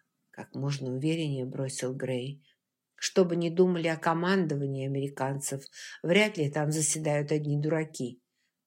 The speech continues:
Моя казнь ничего не даст, а вот обмен пленными может быть очень выгоден. Мой брат весьма влиятельная персона».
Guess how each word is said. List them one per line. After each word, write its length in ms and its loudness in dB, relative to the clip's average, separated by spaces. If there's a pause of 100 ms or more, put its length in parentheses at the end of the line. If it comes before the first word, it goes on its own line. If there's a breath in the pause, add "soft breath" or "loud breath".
(160)
Моя 340 2
казнь 360 0
ничего 360 0
не 140 2
даст, 360 -2
а 80 0
вот 240 0 (260 loud breath)
обмен 560 6
пленными 840 2 (300 loud breath)
может 680 2
быть 400 4
очень 340 -2
выгоден. 640 -2 (400)
Мой 320 4
брат 540 -2 (400)
весьма 600 0
влиятельная 720 0
персона». 640 -8